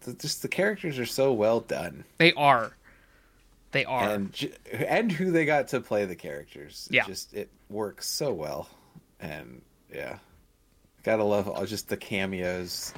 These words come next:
Speaker 1: in some of the episodes as well. Just fantastic.
Speaker 2: I hate, I hate to do it to you, Kevin, but I gotta, I gotta do the thing again.
Speaker 1: What, you gotta pee?
Speaker 2: Yeah, I gotta pee.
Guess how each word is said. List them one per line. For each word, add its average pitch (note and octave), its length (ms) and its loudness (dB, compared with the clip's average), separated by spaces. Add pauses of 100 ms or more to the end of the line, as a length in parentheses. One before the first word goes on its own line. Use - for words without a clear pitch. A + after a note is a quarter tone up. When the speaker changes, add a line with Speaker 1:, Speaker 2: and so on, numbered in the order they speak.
Speaker 1:
in G2 140 -8
some F2+ 240 -6
of F2 80 -8
the D#2 120 -6
episodes E2 540 -8
as - 120 -4
well. G2+ 300 -6 (280)
Just - 160 -14
fantastic. - 600 -12 (680)
Speaker 2:
I D#3+ 80 0
hate, C#3 280 6
I - 60 2
hate C3 200 6
to B2 80 -6
do B2 140 8
it A#2 120 0
to A#2+ 80 -4
you, A2 120 -2
Kevin, A2 280 -4
but A2+ 120 0
I A2 100 0
gotta, A2+ 260 -2 (160)
I - 60 2
gotta A#2 220 0
do A2+ 120 0
the A2 120 -4
thing A2+ 200 -4
again. A2 260 -8 (1000)
Speaker 1:
What, E3+ 180 6
you D#3 100 6
gotta E3+ 180 4
pee? A3+ 400 4
Speaker 2:
Yeah, C#3+ 360 12
I C3+ 80 12
gotta B2+ 180 8
pee. G#2+ 340 4